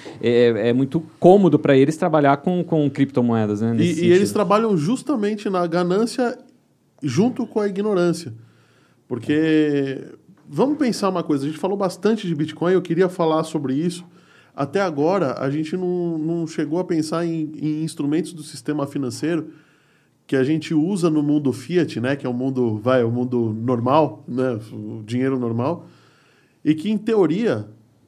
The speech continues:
Speaker 2: ainda não foram, não, estão sendo, mas ainda não foram tão bem desenvolvidos no mundo cripto.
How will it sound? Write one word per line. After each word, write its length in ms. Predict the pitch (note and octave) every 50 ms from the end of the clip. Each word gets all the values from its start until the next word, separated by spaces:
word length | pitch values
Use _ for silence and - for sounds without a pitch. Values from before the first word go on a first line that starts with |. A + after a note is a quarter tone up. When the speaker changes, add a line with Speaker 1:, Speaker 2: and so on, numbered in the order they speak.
| _ -
Speaker 2:
ainda 280 | A2+ A#2+ D#3 F#3 G#3
não 160 | G#3 G#3+ G3
foram, 440 | F3 - - F#3+ G#3+ A3 G3+ F3+ D3+ C3+ - - _ _ _ _ _ _ _ _
não, 400 | C3+ C#3+ D3+ F3 E3 C#3 A2+ A2
estão 300 | B2 A#2 - G3+ A3 G#3
sendo, 320 | - - F#3+ G#3+ A3 F3+
mas 180 | D#3 C#3+ C#3 D3+
ainda 140 | F3+ F#3
não 120 | F#3+ F#3 F3
foram 240 | F3+ - F#3+ G3+ G3
tão 180 | F3 G#3 G3+ G3
bem 160 | F3+ F#3+ F#3+
desenvolvidos 480 | E3+ D#3+ F3 F3 F3 E3 D3 E3+ E3 F3
no 100 | F3 F3+
mundo 200 | F3+ F#3+ F#3+ G3
cripto. 400 | - F3+ D3+ D3 - - -